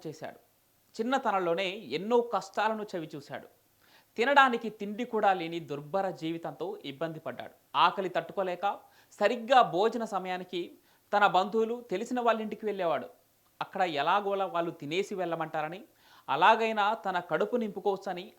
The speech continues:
ఆశపడేవాడు. ఏడేళ్లకే తల్లిదండ్రులకు దూరమైన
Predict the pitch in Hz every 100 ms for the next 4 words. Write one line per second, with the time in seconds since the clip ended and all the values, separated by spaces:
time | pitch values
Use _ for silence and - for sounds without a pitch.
0 | - 131 180 208 165 123 113 - _ _
1 | _ _ _ - _ 147 185 226 233 233
2 | 240 214 202 214 226 220 214 208 185 190
3 | 185 180